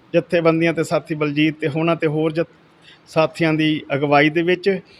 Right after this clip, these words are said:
ਤੇ ਸਾਨੂੰ ਅੱਜ ਇਸ ਗੱਲ ਦੀ ਬਹੁਤ ਖੁਸ਼ੀ ਹੋਈ ਹੈ ਕਿ ਸਰਕਾਰ ਨੇ ਸਿੱਧਵਾਂ ਬੇਟ ਬਲਾਕ ਨੂੰ ਬਚਾ ਲਿਆ ਹੈਗਾ ਵਾ।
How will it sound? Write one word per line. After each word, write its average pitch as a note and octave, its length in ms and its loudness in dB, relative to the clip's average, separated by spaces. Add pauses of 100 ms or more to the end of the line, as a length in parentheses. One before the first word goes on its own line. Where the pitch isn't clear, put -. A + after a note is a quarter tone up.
(320)
ਤੇ E3+ 120 4
ਸਾਨੂੰ F3 520 2
ਅੱਜ D#3+ 160 0
ਇਸ D#3+ 340 4
ਗੱਲ D#3+ 200 2
ਦੀ D#3+ 100 2
ਬਹੁਤ E3 400 -2
ਖੁਸ਼ੀ D3+ 240 -4
ਹੋਈ D3+ 280 4
ਹੈ C3 220 0 (420)
ਕਿ F3 120 4
ਸਰਕਾਰ D3+ 520 2
ਨੇ D#3 160 -2
ਸਿੱਧਵਾਂ F3 420 -2
ਬੇਟ D#3 240 0
ਬਲਾਕ C#3+ 720 0 (420)
ਨੂੰ D#3 240 2
ਬਚਾ C#3+ 300 2
ਲਿਆ E3 220 4
ਹੈਗਾ F3+ 240 2
ਵਾ। F3+ 220 -2